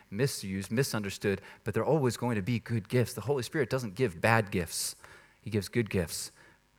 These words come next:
And that's what we're gonna talk about. And I want to see the gifts of the Spirit in this community. I wanna see us living in the fullness that God has for us as a church.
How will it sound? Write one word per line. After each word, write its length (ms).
And 80
that's 120
what 100
we're 80
gonna 100
talk 220
about. 300
And 120
I 60
want 340
to 100
see 400
the 140
gifts 500
of 120
the 60
Spirit 480
in 80
this 140
community. 480
I 80
wanna 180
see 400
us 280
living 840
in 120
the 80
fullness 600
that 140
God 200
has 240
for 140
us 140
as 100
a 60
church. 600